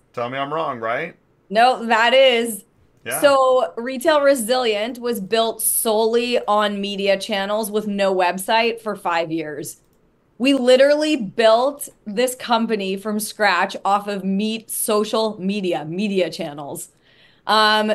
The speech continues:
Speaker 2: because human beings live in their social media apps and they log in twelve to fourteen times a day.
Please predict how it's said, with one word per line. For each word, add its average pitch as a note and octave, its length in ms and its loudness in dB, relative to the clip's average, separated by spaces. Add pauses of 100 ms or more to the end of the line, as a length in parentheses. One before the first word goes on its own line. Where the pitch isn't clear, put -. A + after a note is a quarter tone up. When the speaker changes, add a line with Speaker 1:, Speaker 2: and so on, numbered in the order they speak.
(100)
Speaker 2:
because A#3 440 0
human B3 680 -4
beings G#3 520 -4
live G3 640 0
in A3 140 -4
their G#3 120 -4
social G3+ 400 -6
media F#3+ 340 0
apps G#3+ 400 0
and G3+ 140 -8
they G#3 80 -6
log F#3 380 0
in G#3+ 160 -4
twelve F#3 340 -2
to F3+ 80 -20
fourteen F3+ 480 -6
times E3+ 320 -8
a E3 60 -10
day. F3 340 -2